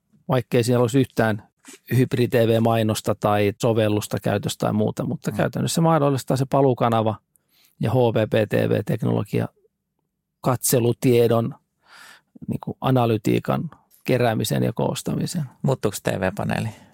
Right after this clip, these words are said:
Speaker 2: Sit jos
Speaker 1: No se
Speaker 2: sai
Speaker 1: on sit,
Speaker 2: kohtaa
Speaker 1: <laughs> se on sit toi,
Speaker 2: Eri jengi.
Speaker 1: toi, to-, eri jengi, joka voi keskustella. Eri aihe
Speaker 2: Mm.
Speaker 1: sitten, ei, ei ehkä mennä siihen, kun se mu-, lähtee multa käsistä
Speaker 2: <laughs>
Speaker 1: sitten se,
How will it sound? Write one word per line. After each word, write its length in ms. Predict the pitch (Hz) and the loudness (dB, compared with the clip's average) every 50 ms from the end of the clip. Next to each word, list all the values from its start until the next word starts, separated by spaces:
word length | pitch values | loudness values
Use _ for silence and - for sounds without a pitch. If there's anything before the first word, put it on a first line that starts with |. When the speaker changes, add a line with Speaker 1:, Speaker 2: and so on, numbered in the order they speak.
| _ _ _ _ _ _ _ _ - 170 | _ _ _ _ _ _ _ _ -16 -12
Speaker 2:
Sit 160 | - - 101 - | -10 -10 -6 -4
jos 100 | - - | -4 -2
Speaker 1:
No 60 | - | 0
se 40 | - | 2
Speaker 2:
sai 80 | - 185 | 2 4
Speaker 1:
on 100 | 175 - | 4 4
sit, 140 | 160 147 - | 2 0 0
Speaker 2:
kohtaa 180 | - 113 104 107 - - | -2 -4 -4 -6 -8 -10
Speaker 1:
<laughs> 0 | |
se 240 | - - - - - 175 | -8 -6 -4 -2 0 0
on 60 | 160 | 0
sit 180 | - - 160 - - - - | 0 -2 -4 -6 -6 -2 0
toi, 140 | 180 175 - - - - - - - - | 2 2 0 -2 -10 -16 -14 -14 -8 -4
Speaker 2:
Eri 240 | - 113 104 104 98 | -2 0 2 2 2
jengi. 140 | 98 101 98 | 2 2 4
Speaker 1:
toi, 240 | 180 175 165 160 147 - | 4 4 4 4 2 0
to-, 100 | - - - | -2 -2 2
eri 280 | 165 170 170 165 160 | 4 4 4 6 4
jengi, 200 | 151 143 143 143 | 4 4 2 2
joka 240 | 143 143 139 143 139 | 2 2 2 2 2
voi 120 | 139 143 135 | 2 2 2
keskustella. 480 | 151 139 - - 123 - - 165 170 | 0 -2 -2 -4 -6 -4 0 2 4
Eri 260 | 185 208 202 202 196 | 4 4 4 4 4
aihe 280 | 196 196 196 196 147 147 | 4 2 4 4 4 2
Speaker 2:
Mm. 40 | 131 | 2
Speaker 1:
sitten, 380 | - - 139 120 113 - 139 | 2 0 -2 0 0 2 2
ei, 220 | 143 143 143 - 135 | 4 4 2 2 0
ei 100 | 143 147 | 0 0
ehkä 200 | 143 - - 151 | 0 0 0 0
mennä 260 | 147 156 147 135 127 | 0 2 2 2 0
siihen, 400 | - - 139 135 127 117 113 104 | 0 0 0 0 2 0 -2 -4
kun 180 | - - - - - | -6 -8 -10 -12 -12
se 180 | - - - | -8 -6 -6
mu-, 460 | - - - - 127 123 123 - 127 127 | -6 -6 -6 -4 -4 -4 -2 -2 -2 0
lähtee 360 | 127 - 147 - - 151 131 | 2 2 2 2 2 2 2
multa 240 | 131 131 156 127 113 | 4 2 2 0 0
käsistä 420 | - 127 117 139 135 - - 139 113 | -2 -2 -2 -2 -2 2 2 2 2
Speaker 2:
<laughs> 40 | 117 | 2
Speaker 1:
sitten 200 | 117 - - - | 0 -2 -4 -6
se, 120 | 131 117 | -6 -6